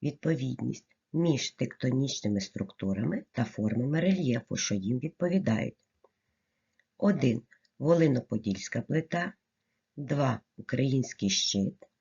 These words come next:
Три. Донецька складчаста споруда. Чотири. Причорноморська западина.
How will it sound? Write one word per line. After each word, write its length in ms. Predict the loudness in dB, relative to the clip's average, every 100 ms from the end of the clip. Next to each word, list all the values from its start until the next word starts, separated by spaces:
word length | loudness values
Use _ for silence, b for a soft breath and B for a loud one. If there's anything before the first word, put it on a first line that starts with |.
| _ _ _ _ _ _
Три. 340 | 0 2 2 -2 _ _ _ _ 0
Донецька 640 | 4 6 6 2 -2 -6
складчаста 760 | -4 -2 0 -2 -8 -10 -10
споруда. 680 | -12 -6 -2 0 0 0 -2 -6 b b b _ _
Чотири. 640 | -2 -2 4 4 4 2 -6 _
Причорноморська 960 | 0 0 0 0 2 2 2 0 0
западина. 680 | 2 2 2 0 0 -4